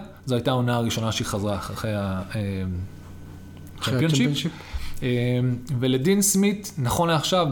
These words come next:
Speaker 1: בלי החמישה, אה, הפסדים ברצף שקרו עכשיו, הוא כבר, יש לו, יש לו א', חוסר מזל עם כל הצוות וכל הקבו-, אמרת-, אמרתי את זה כבר בפו-,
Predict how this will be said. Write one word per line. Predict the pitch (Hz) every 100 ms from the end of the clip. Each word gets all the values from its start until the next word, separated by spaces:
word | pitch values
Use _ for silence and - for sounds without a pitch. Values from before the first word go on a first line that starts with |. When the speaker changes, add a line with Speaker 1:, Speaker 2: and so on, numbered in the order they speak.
| 120
Speaker 1:
בלי | 165
החמישה, | 202 196 160 - 160 147 135 110
אה, | 127 117 113 110 110 98 - - - - - - - - -
הפסדים | - 113 104 151 120
ברצף | 110 160 -
שקרו | - - 104 101
עכשיו, | 98 151 220 - - - - -
הוא | 131 131
כבר, | 127 143 156 156 156 156 151 151 151
יש | 180 196 208 220
לו, | 214 202 196 190 180 170 - - - - - -
יש | 160
לו | 202 165
א', | 160 160
חוסר | 156 135 151
מזל | 120 104 143 165 160 - - -
עם | 135 123
כל | - 131
הצוות | 123 - 135 143 143
וכל | 113 - 127
הקבו-, | 131 120 - 120 117
אמרת-, | 143 156 - 147
אמרתי | 151 180
את | 185
זה | 131
כבר | 117
בפו-, | 110 110 107